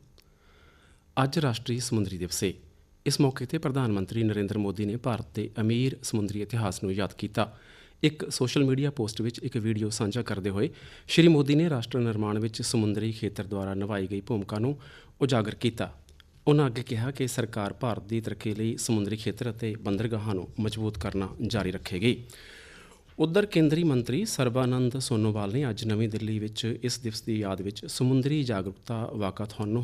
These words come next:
ਹਰੀ ਝੰਡੀ ਦੇ ਕੇ ਰਵਾਨਾ ਕੀਤਾ। ਇਸ ਮੌਕੇ 'ਤੇ ਬੋਲਦਿਆਂ ਸ਼੍ਰੀ ਸੋਨੋਵਾਲ ਨੇ ਕਿਹਾ ਕਿ ਭਾਰਤ ਦਾ ਸਮੁੰਦਰੀ ਖੇਤਰ ਦੇਸ਼ ਦੀ ਆਰਥਿਕਤਾ ਦਾ ਇੱਕ ਮੁੱਖ ਥੰਮ ਹੈ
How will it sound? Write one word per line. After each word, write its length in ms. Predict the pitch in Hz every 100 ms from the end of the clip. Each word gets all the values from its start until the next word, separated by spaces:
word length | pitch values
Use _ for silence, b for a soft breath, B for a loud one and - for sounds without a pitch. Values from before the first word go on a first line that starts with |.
| 107
ਹਰੀ 120 | 104
ਝੰਡੀ 280 | 107 107 92
ਦੇ 140 | 92
ਕੇ 200 | 92 101 107
ਰਵਾਨਾ 340 | 101 92 87
ਕੀਤਾ। 440 | 92 95 - 104 - B B B B
ਇਸ 180 | 160 -
ਮੌਕੇ 220 | 156 135 127
'ਤੇ 120 | 175
ਬੋਲਦਿਆਂ 400 | 123 101 107 135
ਸ਼੍ਰੀ 200 | - 120
ਸੋਨੋਵਾਲ 500 | - 110 104 101 92
ਨੇ 100 | 92
ਕਿਹਾ 400 | 104 104 131 160 B B B B B _
ਕਿ 120 | - 123
ਭਾਰਤ 360 | 135 117 110
ਦਾ 200 | 117 120
ਸਮੁੰਦਰੀ 400 | 120 110 104 101
ਖੇਤਰ 340 | 107 101 - 127
ਦੇਸ਼ 240 | 104 101 -
ਦੀ 140 | 117 -
ਆਰਥਿਕਤਾ 480 | 104 - - 107 101
ਦਾ 140 | 98
ਇੱਕ 200 | 95 - -
ਮੁੱਖ 200 | 110 110
ਥੰਮ 240 | - 98
ਹੈ 120 | 95